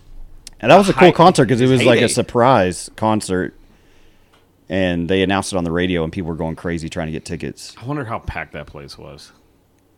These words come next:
Speaker 1: Oh, I'm sure it was super packed. I heard a story that, that he had told when he came to Lubbock talking about Amarillo, and he had to help assemble the stage and, like, be involved with setting everything up, which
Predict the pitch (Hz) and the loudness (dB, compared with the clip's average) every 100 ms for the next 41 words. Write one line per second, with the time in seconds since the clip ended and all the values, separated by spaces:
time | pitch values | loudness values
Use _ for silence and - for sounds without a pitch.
0 | _ - 80 85 - 73 71 - - 90 | _ -14 -12 -10 -12 -14 -14 -14 -12 -12
1 | 69 76 69 - - _ - 107 170 139 | -10 -8 -8 -10 -20 _ -6 0 2 2
2 | - 127 123 101 - - - 107 113 98 | 2 2 2 0 -8 -16 -8 -2 -2 0
3 | 113 104 92 - _ 107 107 120 120 101 | 0 0 -2 -8 _ -2 0 2 2 0
4 | 87 98 104 87 - 90 82 92 82 76 | 0 0 0 -2 -4 -8 -6 -6 -4 -6
5 | 90 90 92 85 80 82 95 98 95 80 | -6 -4 -4 -4 -6 -6 -6 -4 -4 -4
6 | 98 101 87 - 104 101 90 80 - _ | -4 -4 -6 -8 -4 -4 -4 -8 -14 _
7 | _ _ 104 - 117 110 110 101 - _ | _ _ -12 -6 -2 0 -2 -6 -14 _
8 | - - - 95 85 87 85 _ _ _ | -20 -20 -12 -10 -8 -8 -10 _ _ _
9 | 113 131 143 123 101 107 123 120 101 92 | -4 2 2 2 0 2 2 2 -2 -6
10 | - - _ _ - - 123 113 110 104 | -8 -20 _ _ -6 0 0 0 -2 -2
11 | 95 110 95 95 95 - - _ _ - | -4 -4 -6 -4 -6 -10 -20 _ _ -8
12 | 113 - - | -6 -6 -10